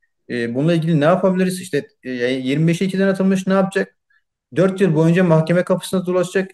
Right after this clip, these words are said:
dört yıl boyunca işe giremeyecek. E, bununla ilgili, e, artık, e, işçiler yan yana gelip, e, bir direniş, e, göstermek zorunda kaldık. O anda işte direniş kararı alındı ve direnişe başlandı. E, yaklaşık, e,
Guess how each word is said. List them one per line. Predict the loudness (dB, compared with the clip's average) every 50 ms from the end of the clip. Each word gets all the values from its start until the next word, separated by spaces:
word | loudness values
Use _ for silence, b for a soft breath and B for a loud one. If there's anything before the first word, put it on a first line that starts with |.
| _ _
dört | 0 0 0 0
yıl | -2 0 0
boyunca | 2 2 2 0 0 -2
işe | -2 -4 -4 -2 -2
giremeyecek. | 0 0 0 0 0 0 0 0 -2 -4 -6 -8 _ _ _ _ _ _ _ _ _ -4
E, | -2 -2 0 0
bununla | 0 2 4 4
ilgili, | 4 4 4 4 2 2 0 -4
e, | -4 -4 -2
artık, | 0 -2 -2 -2 -4 -6 -8 -8 _ _
e, | -10 -10 -10
işçiler | -10 -10 -12 -8 -4 -2 -2
yan | 0 0 0 0
yana | 2 0 0 0
gelip, | -2 -2 -2 -4 -4 -6 _ _ _ _ _ _ _ _ _ _ -6
e, | -2 0 2 2 2 0 -2 -2 -2
bir | 0 0 0 -2 -4 -10 -6 -4
direniş, | -2 0 2 2 0 0 -4 -6
e, | -4 -2 0 0 0 0 -2 -2 -4 -4 -6 -6 -6
göstermek | -6 -6 -4 -2 -2 -2 -2 -2 -4
zorunda | -4 -4 -4 -2 -2 -4 -4
kaldık. | 0 -2 -2 0 0 -4 -4 -4 _
O | 0 0
anda | 2 2 0 -2
işte | -2 -4 -6 -8 -8 -8 _ _ _ _
direniş | -2 -2 -2 -2 -4
kararı | -2 0 0 2 2
alındı | 4 4 2 2 2 0 -2 -4 -6 -6 -8 _ _ b b b b b b _ -4
ve | -2 0 2
direnişe | 2 4 4 4 4 2 2 4
başlandı. | 4 2 2 0 -2 -4 -4 -2 -2 -2 -4 -4 -4 _ _ _ _ _ _ _ _ _ _
E, | -4 -2
yaklaşık, | -2 -2 -2 0 0 0 0 0 0 -2 -2 -2 -2 -4 -4 -4 -4 -6 -8
e, | -6